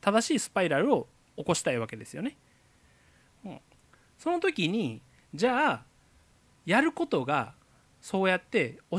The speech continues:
えることなんだと。つまり、自分は誰かに何かを教えるビジネスをやっていきたいんだと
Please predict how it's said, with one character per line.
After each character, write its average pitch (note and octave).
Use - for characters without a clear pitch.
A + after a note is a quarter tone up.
え A3
る G#3+
こ G#3+
と E3+
な A2+
ん G#2
だ G#2
と。 -
つ A#3
ま G3+
り、 B2
自 D#3+
分 A#3
は A3
誰 G3+
か C#3+
に B2+
何 F3+
か D3
を C3
教 B3
え A#3+
る A#3+
ビ G3
ジ G3+
ネ C3+
ス B2
を A2+
や B2
っ C3+
て -
い C#3
き -
た D3
い A2+
ん G#2+
だ C3
と -